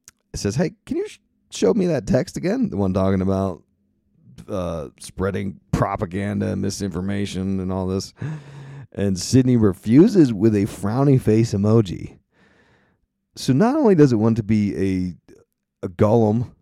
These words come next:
but it wants to be a malevolent spirit. It wants to be the Antichrist. Another hot take. Uh, because if you recall in my first Alien book, Aliens, U F Os, and the Occult, Use Your Illusion one, we talked about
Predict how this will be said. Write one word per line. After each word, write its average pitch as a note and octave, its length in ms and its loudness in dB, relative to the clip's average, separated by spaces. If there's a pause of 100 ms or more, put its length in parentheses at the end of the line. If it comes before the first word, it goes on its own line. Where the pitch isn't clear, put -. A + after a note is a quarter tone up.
(1000)
but G2+ 140 0
it G2+ 100 0
wants A2 180 -2
to F2+ 60 -14
be G#2 120 0
a G2 40 0
malevolent G#2 600 0
spirit. - 400 -10 (880)
It G#2+ 80 0
wants G#2 260 -2
to G#2 80 -6
be G#2 140 2
the G2 180 2
Antichrist. E2 540 -6 (400)
Another G2 260 0
hot F2+ 240 -4
take. D2+ 400 -8 (960)
Uh, G2 100 -6
because G#2+ 240 2
if A#2 120 -2
you C3+ 100 6
recall D#3+ 680 2
in A2+ 260 4
my G2+ 240 2
first D3+ 360 2
Alien G#2+ 380 2
book, D#2 260 -2
Aliens, A2+ 360 2
U A#2 80 4
F A#2 120 -2
Os, A#2 140 4
and A#2 80 -2
the A#2 80 0
Occult, G#2+ 340 -2
Use G2+ 220 -2
Your G#2 80 0
Illusion G2 420 2
one, G2 360 0 (1600)
we G#2+ 120 -8
talked D#3 340 -4
about G2 420 -2